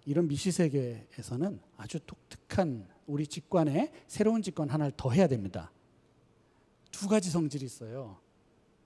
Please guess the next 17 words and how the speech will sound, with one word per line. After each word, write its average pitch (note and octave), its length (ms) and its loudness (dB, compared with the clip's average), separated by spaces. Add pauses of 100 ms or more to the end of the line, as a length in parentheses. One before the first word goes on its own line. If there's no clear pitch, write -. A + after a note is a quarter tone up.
(500)
센 - 460 2
빛하고 E3 720 0 (140)
많은 F#3+ 500 0
빛하-, - 340 -6 (460)
많은 D3+ 300 -2
빛하고는 C3+ 340 -6
좀 D3 120 0
다릅니다. G#2+ 520 -4 (320)
밝은 F#3 460 2
빛과 F#3 500 -4 (140)
센 G3 320 -6
빛이 F3+ 180 -6
다르고요. C3+ 460 -8 (840)
많은 E3+ 480 4
에너지와 D#3+ 480 0
강한 F#3+ 300 0
에너지는 D#3+ 420 0